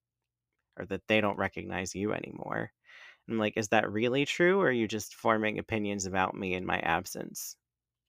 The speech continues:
from afar?" So, interesting to think about.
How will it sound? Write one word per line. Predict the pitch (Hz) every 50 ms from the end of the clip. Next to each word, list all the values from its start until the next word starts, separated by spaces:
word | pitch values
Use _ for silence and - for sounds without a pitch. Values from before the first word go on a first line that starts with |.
| _ -
from | - - 98 92
afar?" | 98 - - - - - - - - _ _ _ _ _ _ _ _ _ _ _ _ _
So, | - - - - - - - _ _ _ _ _ _ - - - - - - _ _ - -
interesting | 175 175 147 147 147 - - 120 107 104
to | 107
think | 95 - 87 87 - -
about. | - - - - - -